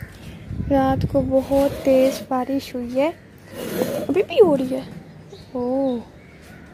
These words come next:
देखिए हर तरफ बादल ही बादल हैं और इतनी तेज़ बारिश हुई है कि ना हम उठ गए थे, हम सोए हुए थे।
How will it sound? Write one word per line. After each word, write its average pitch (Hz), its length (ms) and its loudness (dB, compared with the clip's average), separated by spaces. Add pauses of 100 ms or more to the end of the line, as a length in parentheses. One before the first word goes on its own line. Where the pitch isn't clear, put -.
(840)
देखिए 277 600 -2
हर 277 500 2
तरफ 277 500 -2 (1300)
बादल 262 480 2
ही 277 60 0
बादल 233 500 -2
हैं 233 160 -6
और 269 160 -4 (160)
इतनी 370 480 -2
तेज़ 349 440 -2
बारिश 277 460 0
हुई 254 200 -4
है 262 160 -2 (840)
कि 302 120 2
ना 294 440 2 (1300)
हम 277 220 4
उठ 269 140 0
गए 247 220 2
थे, 262 100 -4
हम 262 140 -2
सोए 240 240 -4
हुए 247 200 0
थे। 240 240 -12